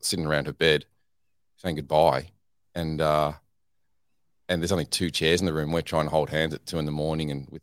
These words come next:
Mum. And, and I went into the nurses and said, "Oh, could we have a, an, another couple of chairs in here?" And they said, "Oh, no, because of covid, we're only allowed two chairs in that room."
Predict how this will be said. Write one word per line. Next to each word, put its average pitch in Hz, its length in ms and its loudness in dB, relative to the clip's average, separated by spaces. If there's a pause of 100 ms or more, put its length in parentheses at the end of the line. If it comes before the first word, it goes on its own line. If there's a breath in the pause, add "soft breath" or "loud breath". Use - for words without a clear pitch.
Mum. 76 280 -2
And, 71 140 -6 (720)
and 80 220 -4
I 80 160 2
went 82 180 0
into 78 160 -4
the 76 200 -2 (120)
nurses 82 320 -4
and 76 80 -8
said, 73 120 -4
"Oh, 73 80 0
could - 120 -10
we 80 120 -2
have 78 100 -2
a, 71 120 -2 (200)
an, 78 100 -8 (160)
another 76 280 -6 (220)
couple - 200 -6
of - 40 -10
chairs 80 340 2
in 90 60 -2
here?" 71 240 -8 (100)
And 71 200 -8
they 71 80 -8
said, 80 140 -2
"Oh, 73 100 0
no, 73 140 0
because 71 240 -6
of 69 100 -10
covid, 73 380 0
we're 76 100 0
only 76 140 0
allowed 69 240 -4
two 76 160 -6
chairs 71 260 -2
in 80 60 -4
that 71 120 -2
room." 104 300 -2